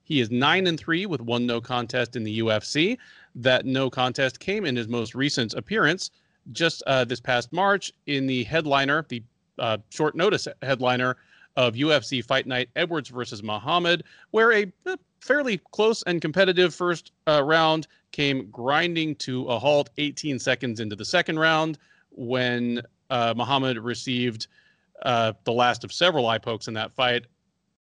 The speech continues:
that final one rendering him unable to continue. Uh, he had been on a four-fight winning streak before then and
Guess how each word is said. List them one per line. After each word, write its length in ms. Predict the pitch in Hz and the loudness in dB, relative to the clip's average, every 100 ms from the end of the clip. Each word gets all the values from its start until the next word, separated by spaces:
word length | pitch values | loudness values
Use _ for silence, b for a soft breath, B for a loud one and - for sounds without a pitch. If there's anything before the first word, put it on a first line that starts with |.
| _ _ | _ _
that 240 | 120 117 - | 0 0 0
final 340 | 139 127 117 | -2 0 -4
one 260 | 117 113 113 | -6 -6 -8
rendering 460 | 110 120 110 110 | -6 -6 -6 -6
him 180 | 110 113 _ - | -8 -10 _ -4
unable 360 | 160 147 120 113 | 0 0 -2 -4
to 80 | 107 | -8
continue. 640 | 107 - 143 135 131 131 b b b b b b _ - | -10 -4 0 2 2 0 b b b b b b _ 0
Uh, 300 | 127 117 113 _ _ _ _ _ _ _ _ _ _ | 2 2 -2 _ _ _ _ _ _ _ _ _ _
he 180 | 170 | -2
had 240 | 139 165 147 | 2 2 0
been 180 | 160 160 | -2 -2
on 120 | 139 | -4
a 80 | 117 | -8
four-fight 540 | - 160 - 147 139 | -8 -8 -2 -2 0
winning 280 | 151 170 165 | -4 -4 -6
streak 400 | - 160 151 135 | -8 -8 -8 -10
before 400 | 120 - 196 208 | -18 -8 -4 -2
then 340 | 190 196 196 190 b b - | 0 0 0 -4 b b -2
and 360 | 196 202 196 | 2 2 0